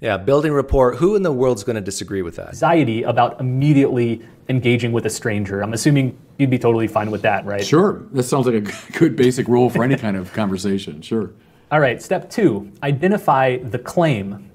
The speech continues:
Speaker 2: Now it says you may already know what your interlocutor's claim is. For example, you may have initiated the discussion because you overheard them saying they believe in God or they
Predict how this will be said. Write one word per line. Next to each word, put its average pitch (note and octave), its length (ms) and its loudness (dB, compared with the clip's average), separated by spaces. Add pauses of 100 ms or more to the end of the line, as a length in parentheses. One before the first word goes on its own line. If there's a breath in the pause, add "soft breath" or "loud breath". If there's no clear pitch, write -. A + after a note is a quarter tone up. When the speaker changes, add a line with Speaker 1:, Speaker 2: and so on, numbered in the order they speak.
Speaker 2:
Now C3+ 140 0
it D3+ 80 -2
says D#3+ 180 2
you D3+ 80 2
may E3+ 140 4
already A#3+ 220 4
know D3+ 320 4
what G#2+ 240 0
your B2+ 100 0
interlocutor's C#3 680 0
claim A2+ 320 -8
is. G2+ 360 0
For B2+ 120 -4
example, C3 500 -2 (240 loud breath)
you C3 100 0
may D3+ 140 4
have E3 140 4
initiated D3 480 0
the A#2 80 -4
discussion A#2 500 0
because A#2 320 -4
you A#2+ 100 -4
overheard C#3 680 4
them A#2 180 0
saying A#2 380 -4
they A2+ 100 0
believe G#2+ 320 -2
in G#2 100 -6
God D3 360 2
or G#2+ 40 0
they G2+ 140 -2